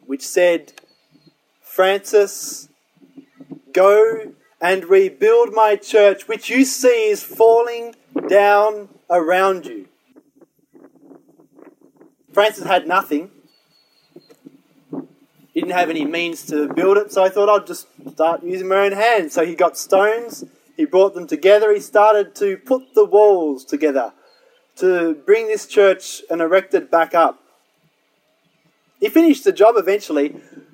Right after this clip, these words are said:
but as the years went by, he started to realize that God hadn't meant that church, the church of San Damiano, near Assisi.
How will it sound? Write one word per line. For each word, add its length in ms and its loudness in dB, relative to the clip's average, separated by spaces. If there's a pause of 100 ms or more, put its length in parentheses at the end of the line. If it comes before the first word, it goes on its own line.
(240)
but 180 2
as 140 2
the 120 -10
years 280 2
went 180 0
by, 240 2
he 80 -12
started 440 2
to 100 -16
realize 260 2
that 220 -6
God 240 4
hadn't 440 -4
meant 280 0 (180)
that 320 2
church, 640 0
the 140 -4
church 320 0
of 80 -8
San 320 -2
Damiano, 800 -2 (200)
near 220 -4
Assisi. 580 -8